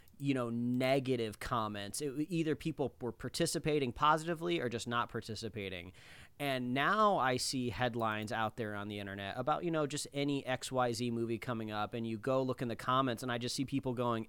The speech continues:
"L O L, people are still watching these." Now, it's just one internet comment that I see occasionally,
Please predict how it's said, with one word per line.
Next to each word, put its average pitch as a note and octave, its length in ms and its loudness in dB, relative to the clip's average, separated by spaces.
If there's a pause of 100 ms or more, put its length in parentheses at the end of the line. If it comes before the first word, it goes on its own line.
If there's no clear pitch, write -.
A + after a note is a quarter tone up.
"L C3 160 4
O B2 180 4
L, B2+ 240 4
people B2+ 380 0
are G#2+ 80 -2
still B2 360 2
watching A2 440 0
these." F#3+ 320 -4 (420)
Now, E3 300 4
it's D#3+ 180 0
just - 220 -4
one C3+ 360 2
internet A#2+ 380 2
comment A2+ 380 -2
that A#2 100 -4
I G#2+ 80 -2
see A#2 300 -2
occasionally, G#2 840 -4